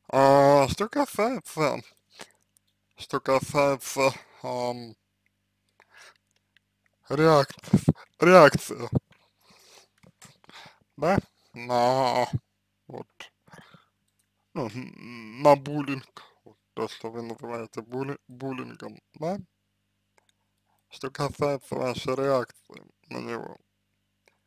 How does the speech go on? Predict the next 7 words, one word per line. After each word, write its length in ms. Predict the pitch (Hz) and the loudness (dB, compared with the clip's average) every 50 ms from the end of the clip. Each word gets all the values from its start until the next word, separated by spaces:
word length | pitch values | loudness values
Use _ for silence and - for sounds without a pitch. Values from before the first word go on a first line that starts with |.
| _ _ _ _ _ _ _ _ _ _ _ - | _ _ _ _ _ _ _ _ _ _ _ -2
то 400 | - 139 143 143 135 135 131 131 117 | 2 2 4 4 4 4 4 2 0
мне 440 | 117 139 147 165 196 254 311 294 - | -2 -6 -6 -4 -2 -2 -2 -2 0
кажется, 680 | - 196 175 143 131 - - 123 - - - - - _ _ - _ _ _ _ _ _ _ _ _ _ _ _ _ _ _ _ _ _ _ _ _ _ _ _ _ _ _ _ _ _ _ _ _ _ _ - - - | 4 6 6 6 6 4 0 -8 -8 -14 -16 -18 -18 _ _ -20 _ _ _ _ _ _ _ _ _ _ _ _ _ _ _ _ _ _ _ _ _ _ _ _ _ _ _ _ _ _ _ _ _ _ _ -16 -12 -4
самый 320 | - 175 175 160 156 147 135 | 0 0 0 0 0 -2 -2
лучший 400 | 135 135 131 120 - - - 120 | -2 -2 -4 -4 -6 -10 -12 -12
способ, 560 | - - - - 156 147 139 - - 117 - - - | -14 -14 -8 -4 -4 -4 -4 -4 -6 -8 -8 -8 -14
э, 380 | - - - - - - - | -12 -12 -12 -12 -14 -18 -20